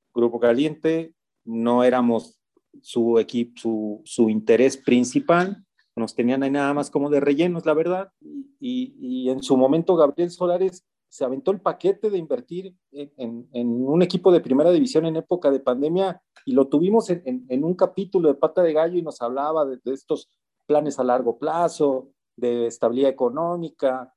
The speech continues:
de una buena estrategia, de meterle, eh, chingón a las fuerzas básicas, porque era lo que le decíamos, o sea, acá hay, este, un equipo como Gallos Blancos se tiene que alimentar de sus fuerzas básicas, de ahí tenemos que sacar los huevos de oro, y mucho de lo que,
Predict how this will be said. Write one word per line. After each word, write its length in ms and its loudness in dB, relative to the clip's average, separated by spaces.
de 160 -2
una 200 -2
buena 180 0
estrategia, 1200 0
de 160 -6
meterle, 640 4
eh, 240 -6
chingón 300 4
a 60 6
las 180 4
fuerzas 300 2
básicas, 480 2
porque 240 -2
era 100 4
lo 100 0
que 120 -6
le 80 -2
decíamos, 580 -2
o 80 -8
sea, 320 -4
acá 220 -2
hay, 120 0
este, 360 -6
un 180 -2
equipo 320 0
como 220 -2
Gallos 280 0
Blancos 300 -8
se 80 -8
tiene 240 -2
que 100 0
alimentar 460 2
de 80 -2
sus 220 -16
fuerzas 320 2
básicas, 500 0
de 80 2
ahí 80 0
tenemos 340 -8
que 100 -8
sacar 280 -2
los 140 0
huevos 320 2
de 60 4
oro, 260 0
y 400 -6
mucho 380 4
de 100 8
lo 200 0
que, 360 -6